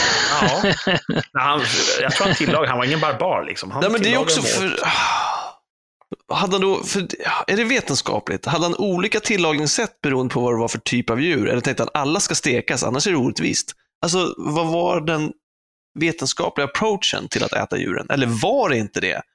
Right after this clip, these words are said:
Speaker 3: För om det inte var en vetenskaplig approach, då är han ju en barbar, skulle jag säga, som bara trycker i sig <laughs> djur för
Speaker 2: Så här
Speaker 3: ätandets
Speaker 2: schwein-,
Speaker 3: skull.
Speaker 2: schweinegrej, liksom.
Speaker 3: Ja,
Speaker 2: <laughs> Han är
Speaker 3: då är
Speaker 2: som
Speaker 3: han ju,
Speaker 2: en
Speaker 3: det är ju en studentikos.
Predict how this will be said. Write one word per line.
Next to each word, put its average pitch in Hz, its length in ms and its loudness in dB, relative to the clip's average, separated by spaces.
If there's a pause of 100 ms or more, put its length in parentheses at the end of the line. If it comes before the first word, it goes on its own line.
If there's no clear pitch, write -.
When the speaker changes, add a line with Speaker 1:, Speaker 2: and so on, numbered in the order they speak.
(200)
Speaker 3:
För 147 80 2
om 147 120 2
det 160 60 2
inte 143 320 0
var 196 120 2
en 120 60 0
vetenskaplig - 560 -2
approach, - 300 -2 (200)
då - 140 -2
är - 200 2
han 196 80 0
ju 165 60 0
en 135 100 -2
barbar, 101 360 -2
skulle - 220 -6
jag - 60 -4
säga, - 240 -2
som 110 180 -4
bara 113 340 -2 (560)
trycker 123 220 2
i 135 160 2
sig 117 260 2 (400)
<laughs> - 400 -6
djur 143 180 4 (880)
för - 80 2
Speaker 2:
Så - 80 4
här 113 40 4
Speaker 3:
ätandets - 120 2
Speaker 2:
schwein-, 135 240 2
Speaker 3:
skull. - 240 4
Speaker 2:
schweinegrej, 127 500 4
liksom. 120 360 2
Speaker 3:
Ja, 156 400 4
Speaker 2:
<laughs> - 100 -2
Han 185 120 2
är - 20 0
Speaker 3:
då 180 60 4
är 196 40 4
Speaker 2:
som 185 120 2
Speaker 3:
han 170 80 4
ju, 160 60 4
Speaker 2:
en 147 60 0
Speaker 3:
det 143 60 0
är 180 100 4
ju 180 60 4
en 165 80 2
studentikos. 156 1000 0